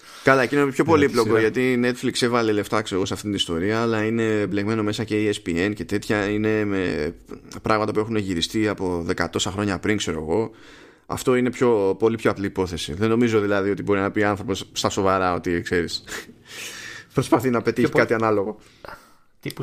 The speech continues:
Speaker 2: είναι η Devx, θα είναι. Κάτι τέτοιο το, το κόβω.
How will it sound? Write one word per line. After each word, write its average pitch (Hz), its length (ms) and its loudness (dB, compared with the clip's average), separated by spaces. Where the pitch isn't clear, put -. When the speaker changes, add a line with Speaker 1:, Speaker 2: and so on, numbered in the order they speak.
Speaker 2:
είναι 131 100 -2
η 92 120 -6
Devx, 95 200 0
θα - 240 -4
είναι. 92 200 -4
Κάτι 135 220 -16
τέτοιο 143 280 -10
το, 107 400 -10
το - 80 -18
κόβω. 98 400 -10